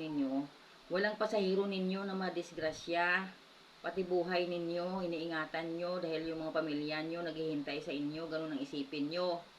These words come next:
Ha? Supot, ha? Supot. Huwag nyong intindihin yung una, una, unahan kayong maghahakuha ng pasahero. Para kayong mga patay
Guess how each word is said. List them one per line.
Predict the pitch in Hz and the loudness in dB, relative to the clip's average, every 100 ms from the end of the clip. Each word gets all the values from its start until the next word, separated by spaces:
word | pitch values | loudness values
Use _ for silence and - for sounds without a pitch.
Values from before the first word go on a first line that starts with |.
| - - - - | -20 -20 -20 -2
Ha? | 180 208 | 2 4
Supot, | 214 190 202 208 196 | 2 -2 0 0 4
ha? | 196 214 214 - | 6 6 2 -6
Supot. | 180 190 214 - - - - - - - - - - - - - | -2 2 2 0 -18 -20 -20 -20 -20 -20 -20 -20 -20 -20 -14 -4
Huwag | 190 | -2
nyong | 190 202 | -2 -2
intindihin | 190 196 180 185 196 190 | -2 0 0 0 0 -2
yung | 190 190 190 190 190 190 170 | -2 -2 -2 0 0 -2 -2
una, | 180 | 0
una, | 175 175 175 185 175 180 | 0 2 2 2 2 0
unahan | 180 165 175 185 | 0 0 0 0
kayong | 175 170 175 175 | 2 2 0 -4
maghahakuha | 156 165 165 160 160 160 156 156 - 151 156 156 | -2 -2 -2 -2 2 0 0 -8 -2 0 0 0
ng | 151 156 | -2 -4
pasahero. | 175 151 139 143 160 190 - - - - - - - | -4 -2 -2 0 -2 -4 -12 -20 -20 -20 -20 -20 -2
Para | 156 170 | 0 2
kayong | 170 165 165 | 2 0 0
mga | 160 160 156 156 156 156 156 - | -2 0 2 2 4 2 2 4
patay | 170 170 | 6 6